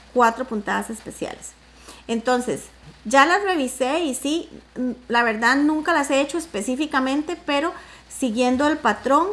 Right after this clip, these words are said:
se hacen bien. Lo que pasa es que me tengo que sentar y concentrar, no es como que, "Ay, sí, voy a bordar un rato antes de dormirme", y me, no, tengo que sentarme y concentrarme, entonces me falta eso, pero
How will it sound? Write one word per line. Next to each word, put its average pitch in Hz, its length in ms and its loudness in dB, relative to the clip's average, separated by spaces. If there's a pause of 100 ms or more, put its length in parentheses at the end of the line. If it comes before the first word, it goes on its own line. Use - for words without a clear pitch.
se - 180 -6
hacen 240 320 0
bien. 247 320 0
Lo 277 260 0
que 330 100 -4
pasa 285 440 2
es - 120 -8
que 247 100 -6
me 220 100 -2
tengo 175 300 -8
que 269 80 -2
sentar 285 600 2
y 262 60 -4
concentrar, 185 640 -4
no 185 160 -8
es 202 160 -6
como 240 260 -6
que, 233 120 -4
"Ay, 330 220 -2
sí, 285 300 -6 (240)
voy 254 80 -2
a 285 40 6
bordar 277 240 2
un 285 80 -4
rato 277 200 -2
antes 269 180 -6
de 220 60 -4
dormirme", 269 560 -2
y 214 40 -4
me, 202 120 -4
no, 214 340 -2
tengo 214 220 -4
que 233 120 -2
sentarme 202 460 -2
y 240 40 -4
concentrarme, 175 640 -4
entonces - 340 -10
me 165 120 -6
falta 180 360 0
eso, 294 280 -2
pero 311 240 2